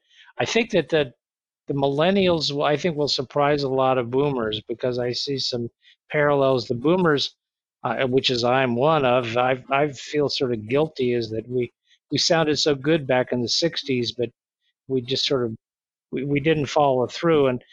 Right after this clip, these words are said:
and the millennials are gonna save the world. And,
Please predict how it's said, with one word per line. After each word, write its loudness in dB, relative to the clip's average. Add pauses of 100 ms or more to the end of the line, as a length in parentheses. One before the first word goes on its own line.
(240)
and 0
the 0
millennials 2
are 2
gonna 0
save 0
the -2
world. 0
And, -4